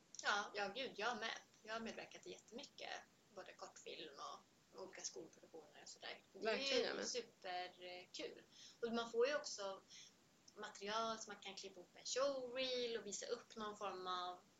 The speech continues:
Speaker 1: av liksom material sen för att kunna söka andra roller.
Speaker 2: Absolut. Jag tänker
Speaker 1: Mm.
Speaker 2: att det man, man kanske ska vara medveten om, för något som,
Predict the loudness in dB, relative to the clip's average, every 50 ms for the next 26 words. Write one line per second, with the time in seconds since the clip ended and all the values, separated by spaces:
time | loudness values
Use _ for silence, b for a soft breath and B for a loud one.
0 | -20 -20 -16 -10 -6 -4 -4 -4 -4 -6 -6 -6 -4 -4 0 0 0 0 0 2
1 | 4 4 4 4 2 0 -2 -2 -2 -4 -6 -6 -8 -8 -6 -6 -4 0 4 4
2 | 4 4 4 2 2 0 -2 0 0 2 0 0 -2 0 0 0 2 2 0 0
3 | 0 0 -4 -4 -2 0 0 0 0 -2 -8 -16 -8 -8 -8 -6 2 6 6 6
4 | 6 6 6 6 6 4 2 -4 2 2 8 10 10 10 12 10 8 8 8 4
5 | 10 12 12 12 12 12 10 10 8 6 6 6 6 6 6 6 6 8 8 8
6 | 8 8 8 10 10 10 10 10 8 6 6 6 8 8 8 8 8 4 4 4
7 | 4 4 4 6 6 6 6 4